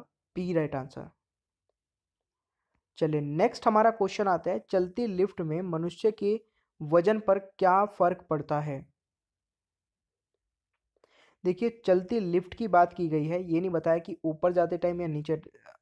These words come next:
आते टाइम, तो यहाँ पर कन्फ्यूजन हो सकता है, ठीक है। तो बहुत सारे स्टूडेंट कम बोल देंगे, क-, कोई ज़्यादा बोल देंगे, but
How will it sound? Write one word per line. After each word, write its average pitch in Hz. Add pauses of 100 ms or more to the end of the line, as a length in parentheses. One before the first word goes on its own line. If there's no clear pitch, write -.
आते 151
टाइम, 151 (420)
तो 165
यहाँ 170
पर -
कन्फ्यूजन 208
हो 190
सकता 160
है, 143
ठीक 214
है। 185 (340)
तो 160
बहुत 180
सारे 190
स्टूडेंट 185
कम 180
बोल 170
देंगे, 175
क-, -
कोई 165
ज़्यादा 156
बोल 156
देंगे, 156
but 175